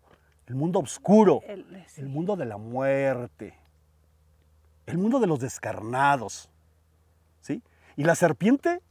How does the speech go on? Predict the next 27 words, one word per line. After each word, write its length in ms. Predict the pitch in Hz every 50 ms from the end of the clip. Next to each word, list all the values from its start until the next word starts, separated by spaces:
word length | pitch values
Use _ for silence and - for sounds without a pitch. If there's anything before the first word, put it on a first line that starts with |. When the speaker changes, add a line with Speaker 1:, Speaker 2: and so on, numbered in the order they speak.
| _ _ -
Speaker 1:
representa 840 | 120 135 139 - 139 139 - - - 185 180 175 160 - 294 370 - _ _ _ _ _ _ _ _ _ _ _ _ _ _ _ _ _ _ _ _ _ _ _
el 100 | 123 123 123
mundo 220 | 135 135 135 139
oscuro. 420 | 110 - - - 127 117 101 - _ _ _ _ _ _ _ _ _ _ - - - - - - -
Frente, 720 | - - 143 170 185 208 233 240 240 269 277 302 311 311 262
Speaker 2:
Oh. 460 | 262 269 269 277 277 285 285 285 277
Speaker 1:
frente 540 | - 156 165 185 202 202 - 240 247 262 - - _
a 180 | - 151 156 156
Speaker 2:
Donde 140 | 160 156 160
Speaker 1:
donde 200 | 165 156 151 151
Speaker 2:
nace 60 | 147
Speaker 1:
emerge 340 | 143 151 160 165 175 170 180
el 120 | 170 147
sol. 300 | - 185 185 185 170 - - - - - - _ _ _ _ _ _ _ _ _ _ _
¿Quién 180 | - - 170 185
va 40 | 185
a 40 | 175
dominar? 300 | 185 170 151 120 104 - _ _ _ _ _ _ _
Speaker 2:
Pues 140 | - 214 208
la 60 | 202
Speaker 1:
¿A 40 | 196
quién? 140 | 202 208 247
Speaker 2:
luz, 160 | 302 311 -
¿no? 180 | 247 254 302 370 403 381 330 277 -
Speaker 1:
La 140 | 117 123
luz. 640 | 151 151 185 233 277 320 339 359 349 262 185 202 208
Speaker 2:
Va, 220 | 214 208 208 208